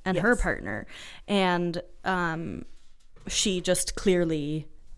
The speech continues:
Speaker 1: had some very firm boundaries with her family when she came out and moved across the country and, you know, has her life there. But as soon as Zenobia needs a place to live, um,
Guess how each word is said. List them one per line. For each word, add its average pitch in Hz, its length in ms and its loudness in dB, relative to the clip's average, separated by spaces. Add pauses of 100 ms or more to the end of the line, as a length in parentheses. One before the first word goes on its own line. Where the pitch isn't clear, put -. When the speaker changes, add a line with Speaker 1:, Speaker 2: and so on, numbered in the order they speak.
Speaker 1:
had 165 420 4
some 185 200 4
very 160 380 2
firm 175 340 0
boundaries 175 540 2
with 190 120 -4
her 170 120 0
family 156 380 -2
when 160 160 -2
she - 140 -6
came 185 280 -2
out 294 260 0
and 185 140 -4
moved 175 200 -6
across - 300 -8
the - 120 -8
country 262 440 -2
and, - 220 -10 (320)
you 190 140 -2
know, - 100 -6
has - 220 -4
her 196 140 -2
life 226 320 2
there. 175 360 -4 (420)
But - 840 4 (100)
as 208 160 2
soon 214 280 4
as 202 140 2
Zenobia 180 920 2 (260)
needs 196 460 2
a 185 40 -2
place 170 420 -4
to - 160 -8
live, 175 760 -2 (760)
um, 175 580 -4